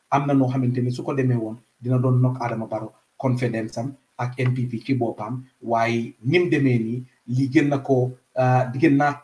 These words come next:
tax mu defaraat ngembam, gën na koo yokk a jom, yokk ko fit. Te ñu xam ne the power of the incumbency dafa important, dafa am solo torop. Jërëjëf, Iva.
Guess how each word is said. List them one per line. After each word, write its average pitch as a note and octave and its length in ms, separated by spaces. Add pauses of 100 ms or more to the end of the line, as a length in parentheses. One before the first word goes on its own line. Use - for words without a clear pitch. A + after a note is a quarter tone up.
tax - 260
mu B2 220
defaraat C3 480
ngembam, B2 460 (240)
gën C3+ 160
na C#3 80
koo C3+ 180
yokk C3 260
a A#2+ 40
jom, B2+ 340
yokk B2+ 300
ko B2+ 80
fit. - 180 (280)
Te C3+ 120
ñu C3+ 120
xam C#3 180
ne B2+ 200 (240)
the A#2+ 100
power D#3 320
of B2+ 120
the B2+ 120
incumbency A#2 1120 (120)
dafa A2+ 240
important, A2 460 (100)
dafa A#2+ 160
am A2+ 120
solo - 220
torop. - 220 (260)
Jërëjëf, C3+ 340
Iva. - 240